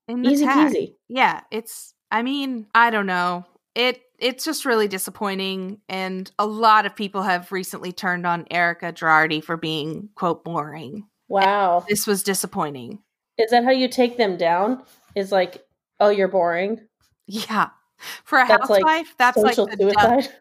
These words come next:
Speaker 1: yeah, that's a death sentence for a housewife.
Speaker 2: Wow. Wow.
Speaker 1: The only housewife that can get away with being boring is Robin Dixon from The Real Housewives of Potomac,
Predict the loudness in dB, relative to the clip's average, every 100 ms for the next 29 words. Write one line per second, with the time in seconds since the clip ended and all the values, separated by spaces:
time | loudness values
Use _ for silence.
0 | _ 2 2 4 2 0 0 2 2 -2
1 | -8 -8 -10 -14 -14 -16 -6 0 4 4
2 | 2 2 2 4 2 -2 -6 -8 -4 -2
3 | -2 -4 -6 0 2 2 2 0 2 4
4 | 4 4 2 2 0 0 0 4 4 2
5 | 0 -2 -2 -2 -4 -2 0 2 2 0
6 | -4 -2 -2 -2 0 4 4 2 -2 -4
7 | -4 -2 -2 -2 -2 0 0 2 4 2
8 | 0 -6 -8 -4 0 4 2